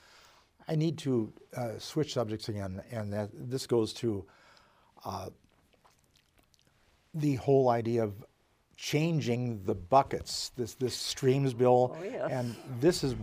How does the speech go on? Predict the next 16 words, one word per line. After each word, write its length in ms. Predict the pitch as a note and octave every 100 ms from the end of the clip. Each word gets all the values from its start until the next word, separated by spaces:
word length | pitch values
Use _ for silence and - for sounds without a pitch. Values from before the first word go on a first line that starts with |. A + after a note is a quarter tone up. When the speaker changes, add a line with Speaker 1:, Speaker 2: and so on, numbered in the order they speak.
| - -
Speaker 1:
probably 320 | C3 C3+ B2+
the 140 | A2+
most 320 | A#2 A#2+ -
complicated 640 | - C3 A#2+ - B2+ A2+ G2+
bill 260 | B2 A2+
out 100 | G#2
of 60 | G2+
the 80 | F#2
session 540 | - B2 B2 - F2 - - - -
about 400 | B2+ A#2 A#2 A#2 - _ -
how 140 | - C#3
do 80 |
you 100 | C#3
spend 380 | B2+ - C#3+ B2
legacy 360 | A#2+ A#2+ - G2
earnings. 420 | C2+ - -